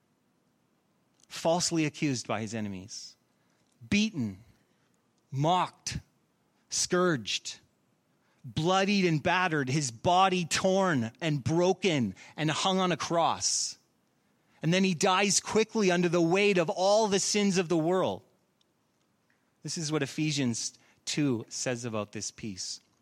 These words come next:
"But now in Christ Jesus, you who were once far off have been brought near by the blood of Christ.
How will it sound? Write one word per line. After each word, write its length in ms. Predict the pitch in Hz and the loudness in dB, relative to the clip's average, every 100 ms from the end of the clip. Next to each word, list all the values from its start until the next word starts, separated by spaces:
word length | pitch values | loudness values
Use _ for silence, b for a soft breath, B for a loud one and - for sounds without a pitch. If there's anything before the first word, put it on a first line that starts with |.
| _ _ _ _ _ - - | _ _ _ _ _ -18 -10
"But 160 | - 160 | -4 0
now 300 | 170 190 208 | 2 4 4
in 120 | 208 | 2
Christ 400 | 202 190 185 - | 2 2 2 2
Jesus, 480 | - 185 160 156 - B B B - | 0 0 2 2 0 B B B -10
you 400 | 135 196 226 226 | 0 2 4 4
who 120 | 240 | 4
were 160 | 196 | 4
once 360 | 156 175 208 - | 4 2 2 0
far 320 | - 196 190 | 0 2 4
off 240 | 185 190 190 | 4 2 0
have 140 | 156 | 0
been 180 | 165 151 | 2 0
brought 320 | 127 170 180 | 2 2 2
near 320 | 175 185 196 | 2 2 2
by 200 | 170 156 | 2 2
the 100 | 151 | 0
blood 280 | 135 156 170 | -2 0 2
of 220 | 165 143 | 0 -2
Christ. 600 | - 170 139 101 - - | -4 -2 -2 -4 -8 -12